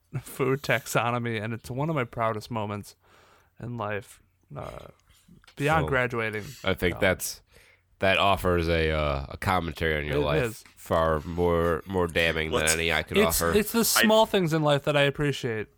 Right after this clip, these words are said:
Speaker 1: like food
Speaker 3: I do have
Speaker 1: taxonomy. <laughs>
Speaker 3: I have one question
Speaker 1: Yeah,
Speaker 3: to
Speaker 1: of
Speaker 3: ask you,
Speaker 1: course, of
Speaker 3: Jake,
Speaker 1: course.
Speaker 3: as a, as a professional food taxonomist.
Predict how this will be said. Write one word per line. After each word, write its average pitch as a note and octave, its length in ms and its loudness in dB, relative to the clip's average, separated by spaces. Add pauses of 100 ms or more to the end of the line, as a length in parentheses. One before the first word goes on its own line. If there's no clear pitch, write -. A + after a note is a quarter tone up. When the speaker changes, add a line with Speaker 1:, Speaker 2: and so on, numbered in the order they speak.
Speaker 1:
like C#3 200 -4
food D3+ 500 -2
Speaker 3:
I C#3+ 180 2
do - 140 0
have B2 260 2
Speaker 1:
taxonomy. A#2+ 100 -6 (580)
<laughs> - 560 -18
Speaker 3:
I G2 100 2
have F#2+ 180 0
one G2+ 200 0
question G2 380 0
Speaker 1:
Yeah, F#2 80 -4
Speaker 3:
to F2+ 60 0
Speaker 1:
of F2+ 60 2
Speaker 3:
ask - 160 -6
you, C#3+ 60 -2
Speaker 1:
course, B2+ 140 -4
of C2 60 -4
Speaker 3:
Jake, C2 100 -2
Speaker 1:
course. - 140 -8 (100)
Speaker 3:
as F2+ 160 -4
a, E2+ 220 -4
as G2+ 140 0
a F#2+ 40 -4
professional A2 420 0
food F#2+ 240 -4
taxonomist. E2+ 880 -4